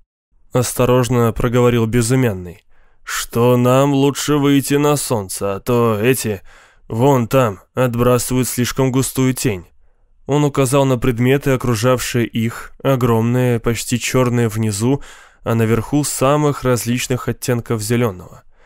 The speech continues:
Он никак не мог вспомнить, как они называются и есть ли у каждого собственное имя.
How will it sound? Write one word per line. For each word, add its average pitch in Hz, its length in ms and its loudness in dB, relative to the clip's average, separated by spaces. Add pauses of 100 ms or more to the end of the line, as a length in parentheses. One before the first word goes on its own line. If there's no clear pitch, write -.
(220)
Он 147 220 2
никак 156 340 0
не 143 80 0
мог 151 200 0
вспомнить, 139 600 -2
как 151 280 -2
они 139 160 2
называются 120 800 0
и 95 140 -12
есть 104 480 -4
ли 127 60 0
у 120 100 0
каждого 123 540 0
собственное 127 720 -2
имя. 110 380 -4